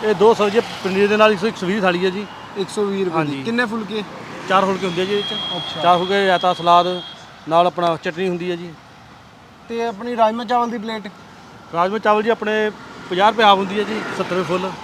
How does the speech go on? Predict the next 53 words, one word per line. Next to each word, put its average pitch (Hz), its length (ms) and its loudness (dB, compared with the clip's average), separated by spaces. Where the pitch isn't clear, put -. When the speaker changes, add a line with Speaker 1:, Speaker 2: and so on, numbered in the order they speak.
Speaker 2:
ਕੜੀ 214 180 0
ਚਾਵਲ 233 280 6
ਵੀ 240 100 -2
ਸੇਮ? 208 160 -6
Speaker 1:
ਸੇਮ, 196 220 -2
ਹਾਂਜੀ, 180 180 -4
ਸੇ-, 147 220 -8
ਸੇਮ 175 160 -6
ਰੇਟ 170 120 -4
ਹੈ 170 40 -2
Speaker 2:
ਤੇ 175 60 4
Speaker 1:
ਜੀ। 175 60 6
Speaker 2:
ਇੱਕ 254 100 0
ਵਾਰ 277 140 2
ਆਪਣੇ 277 220 0
ਵਿਊਅਰਸ 247 380 0
ਨੂੰ 262 280 -4
ਆਪਣੀ 247 220 -4
ਲੋਕੇਸ਼ਨ 233 420 -4
ਦੱਸ 214 180 0
ਦਿਓ, 220 120 -2
ਕਿੱਥੇ 220 280 -6
ਤੁਸੀਂ 214 220 -8
ਖੜਦੇ 196 300 -6
ਹੋ? 220 120 -10
Speaker 1:
ਇਹ 202 100 -4
ਜੀ 240 100 -2
ਮੇਰਾ 226 340 2
ਇਹ 226 80 4
ਲੋਕੇਸ਼ਨ 208 380 -4
ਹੈਗੀ 214 200 0
ਆ 220 60 2
ਲੋਧੀ 208 220 -2
ਕਲੱਬ 220 180 6
ਰੋਡ 196 180 0
ਹੈ 208 60 0
ਜੀ, 220 160 -6
near 196 200 0
ਗ-, 196 340 -4
ਗ੍ਰੈਂਡ 175 180 2
ਵਾਕ, 185 260 0
ਜੇ 180 140 2
ਬਲੋਕ 185 200 0
ਦੇ 196 80 0
ਕੋਲੇ 185 200 0
ਜੀ 185 60 -6
ਖੜਦਾ 165 220 -4
ਜੀ 196 80 -6
ਮੈਂ 196 100 -4
ਉਰੇ। 190 140 -4
ਤੇ 165 120 -2
Speaker 2:
ਤੇ 254 100 6
ਆਓ, 262 260 8